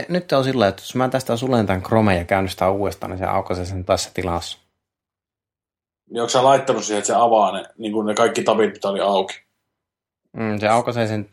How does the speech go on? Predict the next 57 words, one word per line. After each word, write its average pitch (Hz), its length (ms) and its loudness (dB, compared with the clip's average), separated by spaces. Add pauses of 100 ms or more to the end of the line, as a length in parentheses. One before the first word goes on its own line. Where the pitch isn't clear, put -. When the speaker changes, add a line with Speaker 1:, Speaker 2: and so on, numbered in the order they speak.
Speaker 1:
viimeisin 98 360 -4
sessi-, 90 380 -8
viimeisin 113 420 -4
session 92 460 -8
siitä. - 300 -16
Speaker 2:
Aa, 117 240 -2 (100)
no, 120 280 -2
mulla 135 260 4
ei 123 60 4
Speaker 1:
Se 123 60 0
Speaker 2:
ole - 100 -20
tuota 110 300 2
itellä. 98 460 -4
Kun 113 80 -8
mä 110 120 2
taas, 113 260 2
kun, 110 220 -2
jos 113 180 -2
mulla 120 200 2
on 131 160 4
niitä 110 180 0
aukeavaa 101 480 2
hirveästi, 113 460 -4
niin - 120 -18 (460)
mä 120 80 4
monesti 120 360 0
just 123 200 -2
nimenomaan 110 420 0
teen 120 220 2
sen 110 140 -4
niin, 110 160 2
että 101 140 -2
mä 104 220 0
vähän 104 200 2
vaan 127 260 0
quittiä, 139 400 0
<laughs> - 120 -6 (400)
niin - 120 -2
sitten 135 220 0
mä 117 100 0
Speaker 1:
Joo. 107 120 4
Speaker 2:
käyn 117 180 0
sen - 180 -20
uudestaan. 110 640 -2 (320)
Ja 110 140 2
mä 113 140 2
haluan, 123 320 4
että - 120 -6
mulla 113 240 0
on, 113 140 0
niin 113 100 -6
kuin, 107 120 -4
yhdessä 120 340 2
ikkunassa 104 580 -2
on 104 120 -4
ne 107 100 0
vakiot 104 460 -4